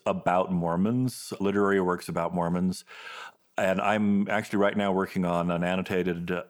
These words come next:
edition of Orson F. Whitney's poem, Elias,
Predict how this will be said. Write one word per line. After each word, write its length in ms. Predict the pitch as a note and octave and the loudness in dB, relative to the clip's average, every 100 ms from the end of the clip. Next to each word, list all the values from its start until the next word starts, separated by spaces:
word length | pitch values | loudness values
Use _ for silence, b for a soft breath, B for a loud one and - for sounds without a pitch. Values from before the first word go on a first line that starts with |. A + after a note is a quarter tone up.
| - | -8
edition 600 | - F2+ F#2+ F2+ F#2+ E2+ F#2 | -6 -2 -2 -2 -2 -2 -2
of 540 | F2+ E2 E2 D#2 F#2 G2 | -2 0 -2 -4 -8 -2
Orson 320 | F#2+ F2+ F#2+ | -2 -2 -2
F. 160 | E2+ - | -2 -2
Whitney's 340 | F#2+ F2+ E2 | -2 -2 -4
poem, 540 | - - F2+ F2 E2+ - F2+ | -8 -6 -2 0 -2 -4 -6
Elias, 680 | E2+ D#2+ D#2+ D2 - - | -4 -2 -4 -4 -10 -16